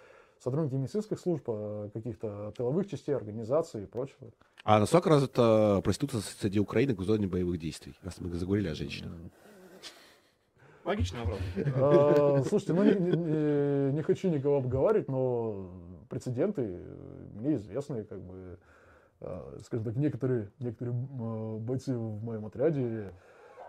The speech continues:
Speaker 1: ну, условно пользовались этими услугами. Там, конечно, не прямая проституция, да, просто если ты понравился женщине, э, ты можешь, как бы, отблагодарить ее за,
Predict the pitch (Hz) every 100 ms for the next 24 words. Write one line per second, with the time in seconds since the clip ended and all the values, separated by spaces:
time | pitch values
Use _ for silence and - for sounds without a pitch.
0 | - 139 180 220 220 170 123 - _ _
1 | _ _ - - 135 202 196 139 160 156
2 | 127 117 117 113 - 107 107 110 180 202
3 | - 185 196 214 254 151 143 139 151 117
4 | 117 104 151 175 113 - 107 101 113 107
5 | 104 117 107 113 117 104 110 - 95 95
6 | 110 123 113 - 101 98 92 - - -
7 | - _ - 90 92 90 87 85 71 -
8 | - _ _ - - _ - 107 104 98
9 | 104 98 90 87 _ _ _ _ 123 131
10 | 131 131 233 233 127 110 113 104 98 85